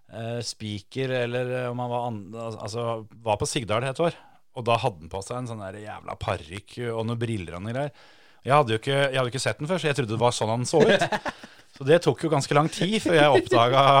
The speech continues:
Speaker 1: oppdaga han. Jeg, og jeg hadde jo da gått forbi han mange ganger uten å,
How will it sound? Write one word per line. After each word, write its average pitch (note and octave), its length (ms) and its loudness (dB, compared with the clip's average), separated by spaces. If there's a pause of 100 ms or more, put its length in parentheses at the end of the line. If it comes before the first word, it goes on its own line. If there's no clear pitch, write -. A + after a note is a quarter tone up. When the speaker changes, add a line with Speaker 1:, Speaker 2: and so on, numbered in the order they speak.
(500)
Speaker 1:
oppdaga C#3 400 2
han. E3+ 160 4
Jeg, D3+ 100 8
og D3+ 160 2
jeg D3+ 120 6
hadde B2+ 180 2
jo - 20 2
da B2 120 2 (100)
gått C3 180 0
forbi A2 160 -4
han A2+ 160 0
mange A2+ 240 0
ganger G#2+ 240 -2
uten G#2 220 -6
å, G#2+ 60 -2